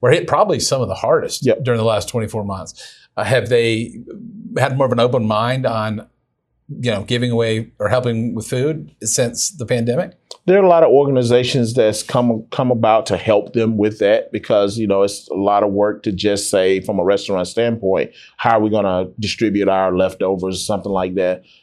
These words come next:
Speaker 2: You know, we wanna maintain safety in everything we
Speaker 1: Sure.
Speaker 2: do. So from our perspective, our organization, you, we use professional chefs 'cause we wanna make sure we maintain the safety integrity of everything that we're operating with.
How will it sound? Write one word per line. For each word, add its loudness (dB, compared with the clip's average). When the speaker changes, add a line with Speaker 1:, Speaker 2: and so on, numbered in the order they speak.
Speaker 2:
You -2
know, 2
we 2
wanna 2
maintain 2
safety -2
in 0
everything 0
we 2
Speaker 1:
Sure. 2
Speaker 2:
do. 0
So 2
from 2
our 6
perspective, 0
our 4
organization, 0
you, -4
we -2
use -2
professional -4
chefs 0
'cause -4
we 0
wanna 0
make 0
sure 0
we 0
maintain 2
the -2
safety 0
integrity -2
of -2
everything -2
that 0
we're 0
operating -2
with. -4